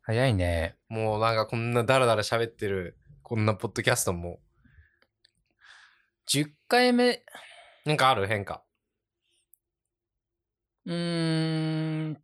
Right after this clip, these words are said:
Speaker 1: 特にないけど。
Speaker 2: <laughs> 本当？
Speaker 1: まあでも、本当に早い段階でさ、あの、高校の同級生とかから、なんかTwitterで来て、メッセージ来て、なんか、「俺もゲイだよ」とか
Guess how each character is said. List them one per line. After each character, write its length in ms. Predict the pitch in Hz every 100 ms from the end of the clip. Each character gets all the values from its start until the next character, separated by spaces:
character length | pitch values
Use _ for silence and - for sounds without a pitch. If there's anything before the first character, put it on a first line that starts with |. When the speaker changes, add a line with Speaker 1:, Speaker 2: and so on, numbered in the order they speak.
| _
Speaker 1:
特 240 | 233 247
に 220 | 160 98 98
な 180 | 87
い 40 | 120 -
け 60 | 151 151
ど。 80 | 147 180
Speaker 2:
<laughs> 200 | 147 -
本 160 | 277 294
当？ 320 | 294 170 - - _
Speaker 1:
ま 120 | - 202
あ 40 |
で 80 | 208
も、 380 | 185 127 110 - _ _ _ _ _
本 160 | - 254
当 80 | 262
に 60 |
早 220 | 220 277 381
い 60 |
段 220 | 294 165
階 220 | 135 131 120
で 80 |
さ、 280 | 113 117 98 120
あ 80 |
の、 120 | 113 113
高 220 | 165 170
校 220 | - 170
の 100 | 165
同 180 | 156 160
級 220 | - 156
生 240 | - 110
と 140 | 95 101
か 100 | 90
か 140 | 92
ら、 320 | 90 87 82 -
な 140 | - 104
ん 40 |
か 280 | 90 87 90
Twitter 480 | - 113 - - 110
で 140 | 101
来 80 | -
て、 360 | - 90 85 - _ _ _ _
メ 80 | 113
ッ 40 |
セ 180 | 107 104
ー 40 | 90
ジ 80 |
来 100 | 90
て、 320 | - 87 82 - _ _ _ _ _
な 120 | 107
ん 80 | 95
か、 240 | 95 90 - _ _ _ _ _
「俺 160 | 117 110
も 140 | 117
ゲ 140 | 107 113
イ 40 |
だ 80 | 87
よ」 140 | 80 80
と 80 |
か 240 | - 85